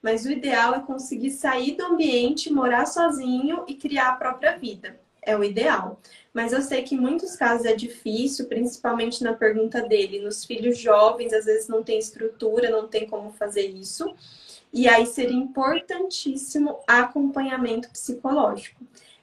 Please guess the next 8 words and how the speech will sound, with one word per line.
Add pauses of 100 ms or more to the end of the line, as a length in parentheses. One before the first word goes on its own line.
É
na
terapia
que
você
vai
criar
autossuporte